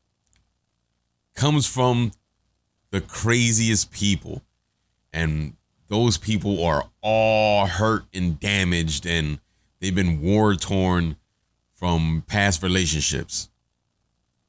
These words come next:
So, like, they, they're, they, they're trying to put it on you,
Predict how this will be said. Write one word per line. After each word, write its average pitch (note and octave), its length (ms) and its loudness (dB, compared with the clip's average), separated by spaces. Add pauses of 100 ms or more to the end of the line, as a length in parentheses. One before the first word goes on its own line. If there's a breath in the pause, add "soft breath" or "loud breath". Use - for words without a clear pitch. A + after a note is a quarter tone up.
(1200)
So, G2 680 4 (1500)
like, F2+ 200 -2
they, G2 120 -2
they're, G#2 280 -2 (760)
they, A2 120 -4
they're G#2+ 400 0
trying C3+ 220 0
to G#2 60 2
put C3 260 0
it G#2+ 80 4
on C#3+ 240 4
you, G2+ 240 2